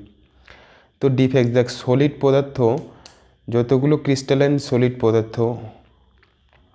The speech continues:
সলিড, উম, যেগুলো ক্রিস্টাল হবে, সেগুলোর মধ্যে যে এই অ্যাটমগুলো থাকবে, ইউনিট সেলগুলো আমরা পড়েছিলাম কি না,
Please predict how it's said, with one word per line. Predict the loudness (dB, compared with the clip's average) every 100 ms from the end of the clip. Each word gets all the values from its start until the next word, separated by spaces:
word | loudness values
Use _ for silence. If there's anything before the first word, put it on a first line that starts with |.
| -20 -4
সলিড, | 2 4 2 0
উম, | -2 0
যেগুলো | 0 0 2 0 -2 -10 -20 _ _
ক্রিস্টাল | -6 -2 2 2
হবে, | 2 2 2 0 -6 -20 _ _
সেগুলোর | -4 0 2 0 2
মধ্যে | 0 -2 0 0
যে | 0 0
এই | 2 2
অ্যাটমগুলো | 2 0 -2 0 -2 -4
থাকবে, | -2 -4 -2 -2 -4 -6 -16 -20 _ -4
ইউনিট | 0 0 0
সেলগুলো | 0 2 2 2
আমরা | 2
পড়েছিলাম | 2 2 2 2 0
কি | 2 2
না, | 0